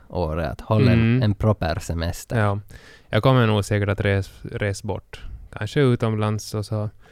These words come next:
Speaker 2: till Österbotten och något sånt.
Speaker 1: L-, <laughs> långt till Österbotten.
Speaker 2: Ja.
Speaker 1: <laughs> Utomlands
Speaker 2: Obs,
Speaker 1: och Österbotten.
Speaker 2: Österbotten är inte utomlands, men utomlandssemester plus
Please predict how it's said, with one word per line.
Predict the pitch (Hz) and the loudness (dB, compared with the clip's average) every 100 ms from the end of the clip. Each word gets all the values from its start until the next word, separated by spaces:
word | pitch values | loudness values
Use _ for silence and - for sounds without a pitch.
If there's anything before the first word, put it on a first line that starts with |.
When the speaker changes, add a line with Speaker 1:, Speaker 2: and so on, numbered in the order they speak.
| - _ _ - | -20 _ _ -4
Speaker 2:
till | 101 | 0
Österbotten | 101 - 107 101 98 - 127 123 | 0 0 -2 -2 -4 -6 -4 -2
och | 120 | -2
något | 113 | -4
sånt. | 117 120 - - - - | -6 -8 -10 -16 -16 -2
Speaker 1:
L-, | 117 120 127 - 175 - - | 4 6 4 4 2 2 4
<laughs> | 156 131 | 6 8
långt | 131 170 175 147 - - - - | 8 8 6 4 -4 -12 -10 2
till | 147 | 6
Österbotten. | 165 - - 151 147 127 - 110 104 | 6 4 4 6 6 2 0 0 4
Speaker 2:
Ja. | 113 110 110 113 175 - - | 6 8 8 6 2 2 4
Speaker 1:
<laughs> | 156 - | 2 4
Utomlands | 165 160 - 170 135 - | 4 4 2 4 4 6
Speaker 2:
Obs, | 147 120 110 | 6 6 4
Speaker 1:
och | |
Österbotten. | 113 113 120 | 2 0 0
Speaker 2:
Österbotten | 117 101 120 123 - 113 | 2 4 4 2 2 0
är | |
inte | 107 - | 0 0
utomlands, | 101 101 101 101 110 110 110 | -2 -2 -4 -6 -6 -4 -2
men | 107 113 | 0 2
utomlandssemester | 139 147 135 120 110 - 104 | 4 4 4 4 2 0 0
plus | - 139 120 - | 4 4 4 -2